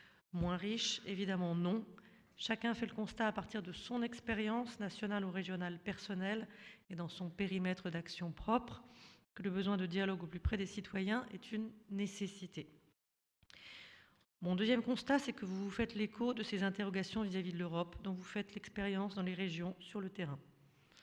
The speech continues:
Interrogations sur ses capacités à protéger, doute sur son aptitude à assurer un avenir plus sûr à nos enfants,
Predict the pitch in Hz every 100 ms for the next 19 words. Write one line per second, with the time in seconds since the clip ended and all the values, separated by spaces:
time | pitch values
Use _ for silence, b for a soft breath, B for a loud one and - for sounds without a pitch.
0 | B B B _ 196 190 208 196 202 -
1 | 214 - - 180 185 185 180 - - 180
2 | 175 190 190 170 165 180 - - B B
3 | B B B - 185 220 - - 202 -
4 | 202 196 202 - 220 185 185 - 202 202
5 | 185 180 185 185 - 208 - 226 196 185
6 | 180 180 175 175 180